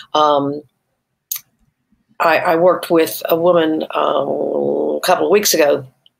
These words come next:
that was just berating herself with shame. Y'all gotta remember, shame is at the essence of all this.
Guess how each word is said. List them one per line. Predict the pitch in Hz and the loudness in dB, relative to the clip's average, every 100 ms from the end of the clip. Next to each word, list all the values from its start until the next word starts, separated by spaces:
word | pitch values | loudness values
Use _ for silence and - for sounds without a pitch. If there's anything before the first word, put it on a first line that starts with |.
| _ - - | _ -14 -2
that | 180 - | -2 0
was | 160 151 | 0 0
just | 170 147 - - | 0 -2 -6 -4
berating | 143 147 175 226 156 | -2 2 2 2 0
herself | 135 139 151 127 - | 0 0 0 -2 -4
with | - | -2
shame. | - 180 156 | 2 2 2
Y'all | 160 160 | 0 2
gotta | 208 180 151 - - - - - | 2 2 0 -4 -12 -10 -10 -8
remember, | 180 180 156 | -2 0 2
shame | 151 - 220 214 | 0 2 2 4
is | 170 165 | 2 2
at | 151 | 0
the | - - - | -2 -8 -4
essence | 147 151 110 | -2 -2 -4
of | 147 | -4
all | - 127 | -4 -4
this. | 127 - - - | -8 -6 -6 -6